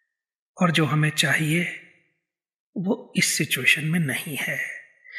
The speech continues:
जो हमें चाहिए, अगर वो इस सिचुएशन में हम पा सकते,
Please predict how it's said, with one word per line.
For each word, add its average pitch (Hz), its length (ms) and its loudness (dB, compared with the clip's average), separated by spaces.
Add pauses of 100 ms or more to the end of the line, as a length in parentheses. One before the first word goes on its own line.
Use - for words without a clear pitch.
(280)
जो 233 200 6
हमें 226 260 8
चाहिए, 139 840 2 (1300)
अगर 226 240 4
वो 170 480 2 (760)
इस - 240 2
सिचुएशन 175 600 4
में 165 480 0
हम 180 240 4
पा 160 360 4
सकते, 147 640 -2